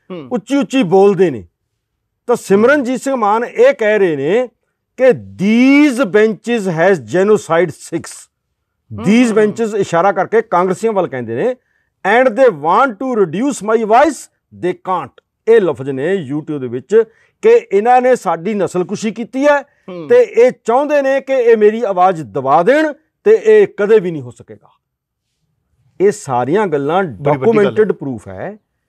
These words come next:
Speaker 1: ਹੂੰ।
Speaker 2: ਇਹ ਸਾਡੇ ਕੋਲ ਇੱਕ ਐਸਾ ਪ੍ਰੂਫ ਹੈ, ਤੁਸੀਂ ਦੁਨੀਆ ਦੇ ਕਿਸੇ ਦੇਸ਼ 'ਚ ਜਾ ਕੇ
Speaker 1: ਹੂੰ।
Speaker 2: ਇਹ ਗੱਲ ਬੜੇ ਮਾਣ ਨਾਲ ਸਿਰ ਚੁੱਕ ਕੇ ਕਹਿ ਸਕਦੇ ਹੋ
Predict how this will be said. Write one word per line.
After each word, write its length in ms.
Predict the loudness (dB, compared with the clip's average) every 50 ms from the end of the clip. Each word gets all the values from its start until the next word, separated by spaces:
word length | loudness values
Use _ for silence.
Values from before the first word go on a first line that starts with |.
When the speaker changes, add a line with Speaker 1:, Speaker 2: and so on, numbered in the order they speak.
| _ _
Speaker 1:
ਹੂੰ। 100 | -20 -10 _
Speaker 2:
ਇਹ 140 | -2 -2 -2
ਸਾਡੇ 420 | -2 -4 -10 -10 -10 -8 -8 -8 -8
ਕੋਲ 260 | -8 -8 -8 -8 -8
ਇੱਕ 260 | -10 -8 -8 -8 -8 _
ਐਸਾ 420 | -8 -8 -8 -8 -8 -6 -6 -6 -6
ਪ੍ਰੂਫ 360 | -6 -8 -8 -6 -6 -6 -6
ਹੈ, 100 | -6 -8
ਤੁਸੀਂ 300 | -8 -8 -8 -8 -8 -8
ਦੁਨੀਆ 540 | -10 -12 -10 -8 -6 -6 -4 -4 -4 -4 -2
ਦੇ 120 | -2 -2
ਕਿਸੇ 580 | -2 _ _ _ -10 -10 -8 -6 -6 -4 -4 -6
ਦੇਸ਼ 440 | -6 -4 -2 2 2 2 2 0
'ਚ 80 | -4 -8
ਜਾ 220 | -6 -4 -4 -4
ਕੇ 260 | -6 -8 -12 -14 -16 -18 _ _ _ _ _ -20
Speaker 1:
ਹੂੰ। 180 | -20 -20 -4 _
Speaker 2:
ਇਹ 120 | 2 2 2
ਗੱਲ 240 | 2 0 -2 -2 -2
ਬੜੇ 280 | -2 -2 0 0 0
ਮਾਣ 480 | 0 0 -4 -4 -2 0 0 0 0 0
ਨਾਲ 220 | -2 -2 -2 -2
ਸਿਰ 220 | -4 -8 -10 -10 -10
ਚੁੱਕ 240 | -8 -10 -10 -8 _
ਕੇ 80 | -8 -6
ਕਹਿ 200 | -4 -6 -6 -6
ਸਕਦੇ 280 | -8 -12 -12 -10 -8
ਹੋ 220 | -4 -2 -2 -2